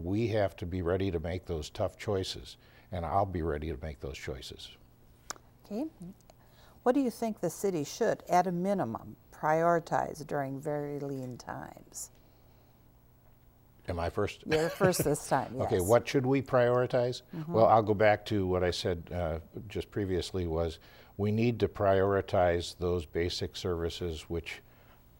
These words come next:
Speaker 1: I mentioned, our police, fire, sanitation, uh, our water quality, things that every citizen needs that they can't provide for themselves or can't get through some private contractor.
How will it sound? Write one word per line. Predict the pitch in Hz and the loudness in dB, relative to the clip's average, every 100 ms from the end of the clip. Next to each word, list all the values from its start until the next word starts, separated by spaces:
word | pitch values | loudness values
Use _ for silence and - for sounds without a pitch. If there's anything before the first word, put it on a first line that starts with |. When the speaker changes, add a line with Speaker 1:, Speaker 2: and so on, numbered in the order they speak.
| - | -4
Speaker 1:
I | 80 | -2
mentioned, | 87 92 - 92 82 | -2 -4 -4 -6 -2
our | 76 | -2
police, | - - 87 95 - | -4 -6 -4 -4 -6
fire, | - 87 85 87 85 - - - - | -2 0 2 0 -2 -6 -20 -20 -20
sanitation, | - 82 90 87 - 92 90 - 87 87 - - - - - | -6 -2 -2 -2 -4 -4 -4 -4 -6 -6 -10 -20 -20 -20 -10
uh, | 78 69 76 - | -8 -6 -8 -10
our | - 78 | -4 -2
water | 78 101 101 | 4 6 4
quality, | - 98 98 95 90 92 92 - - - - - - - - | 4 4 6 4 2 -2 -4 -12 -20 -20 -20 -20 -20 -10 -2
things | 135 143 101 | 0 0 -2
that | 98 101 - - - | 0 0 0 -14 0
every | 113 110 110 117 | 2 2 2 0
citizen | - 113 107 95 101 95 | 2 2 2 0 -4 -2
needs | 101 101 85 78 | 0 0 0 -2
that | 73 78 | -4 -2
they | 85 | -2
can't | 76 95 98 | -4 -6 -6
provide | - 90 87 85 82 82 | -6 0 4 4 4 -2
for | 101 | -6
themselves | 80 82 80 92 90 87 78 | -4 -4 -2 2 2 2 -2
or | - 76 | -8 -8
can't | - 90 87 - | -8 -6 -6 -6
get | 78 85 80 - - | -4 -2 -4 -14 -14
through | - 82 | -6 -6
some | 76 87 85 | -6 -6 -6
private | - 85 76 78 | 0 2 0 -4
contractor. | - 87 87 87 69 - 64 | -4 -4 -2 -4 -4 -6 -14